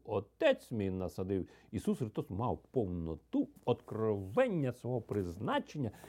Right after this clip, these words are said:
що Бог зробив в його житті. Алілуя! І він беріг це понад усе. Алілуя! Алілуя!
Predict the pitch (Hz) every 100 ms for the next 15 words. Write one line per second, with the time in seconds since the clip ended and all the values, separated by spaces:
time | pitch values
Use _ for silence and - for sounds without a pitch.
0 | - - - - 233 117 214 226 120 185
1 | 196 220 147 143 214 139 113 110 - _
2 | 381 311 - - 349 285 139 131 160 175
3 | 151 180 185 110 113 160 143 214 320 302
4 | - - - 220 254 190 - - _ _
5 | _ _ _ - - _ _ _ _ -
6 | 226 262 294 311 285 247 254 262 262 -
7 | - 180 190 123 - - 254 151 - _
8 | _ - 185 247 143 101 92 85 85 80
9 | 302 - - _ _ _ _ _ _ _
10 | _ _ _ _ _ - - - - -
11 | - - _ - 175 202 123 101 92 80
12 | 69